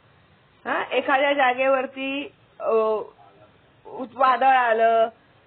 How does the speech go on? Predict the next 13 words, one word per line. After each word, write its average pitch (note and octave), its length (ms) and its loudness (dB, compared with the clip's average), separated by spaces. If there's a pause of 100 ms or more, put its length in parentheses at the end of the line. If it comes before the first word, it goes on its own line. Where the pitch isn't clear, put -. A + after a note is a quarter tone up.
(380)
तुफान C4+ 420 0
आलं, A#3 580 0 (420)
भूकंप C4 480 -2
आला, A#3 540 2 (500)
दरी C4 420 0
कोसळली B3 960 -2 (440)
किंवा C4 560 2
ह्या, C4+ 260 0
ह्या C4 240 2
जागेवरती B3 720 -2
असं A#3+ 240 0
असं B3+ 260 -4
झालं, A3 540 -2